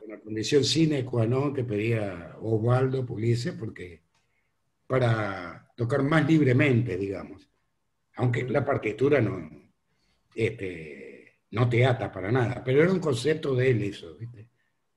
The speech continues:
Todo tocar de memoria. Todos los temas, ¿viste? Todos eran, qué sé yo, ciento y pico de temas de memoria, todos.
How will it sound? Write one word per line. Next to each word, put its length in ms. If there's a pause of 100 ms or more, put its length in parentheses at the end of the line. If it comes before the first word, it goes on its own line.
(120)
Todo 320
tocar 280
de 80
memoria. 560 (1300)
Todos 260
los 160
temas, 320
¿viste? 180
Todos 380
eran, 760
qué 140
sé 220
yo, 120 (540)
ciento 720
y 80
pico 320
de 80
temas 420
de 100
memoria, 640
todos. 460